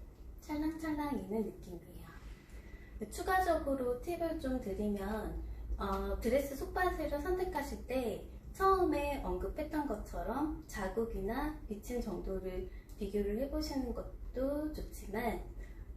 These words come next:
음, 말림 현상이 없는지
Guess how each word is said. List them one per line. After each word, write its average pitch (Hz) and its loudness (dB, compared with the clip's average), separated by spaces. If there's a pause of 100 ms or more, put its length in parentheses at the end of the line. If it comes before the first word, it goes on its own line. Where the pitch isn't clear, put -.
(360)
음, 190 0
말림 208 6
현상이 359 6
없는지 175 -2